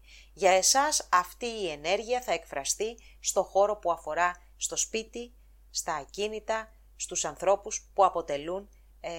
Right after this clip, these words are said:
ουσιαστικά και μεταφορικά την οικογένειά σας. Σε πολλές περιπτώσεις αυτή η λάμψη, αυτή η θετική ενέργεια θα έχει αντίκτυπο και στον επαγγελματικό τομέα,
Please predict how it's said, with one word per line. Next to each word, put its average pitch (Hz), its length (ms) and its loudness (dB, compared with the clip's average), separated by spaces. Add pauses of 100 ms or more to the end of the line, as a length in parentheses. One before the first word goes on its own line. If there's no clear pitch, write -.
(200)
ουσιαστικά 196 1000 -2
και 262 160 4
μεταφορικά 180 880 -4
την 175 120 -14
οικογένειά 143 600 -10
σας. - 300 -10 (320)
Σε - 200 -2
πολλές 214 340 2
περιπτώσεις 180 760 -2 (200)
αυτή - 300 -10
η 185 140 -4
λάμψη, 160 520 0 (120)
αυτή 160 200 -10
η 175 60 -6
θετική 156 400 -12
ενέργεια 165 580 -6 (340)
θα - 180 -2
έχει 190 600 2 (280)
αντίκτυπο 160 680 -4
και 214 140 2
στον 196 200 -2
επαγγελματικό 135 680 -10
τομέα, 147 480 -10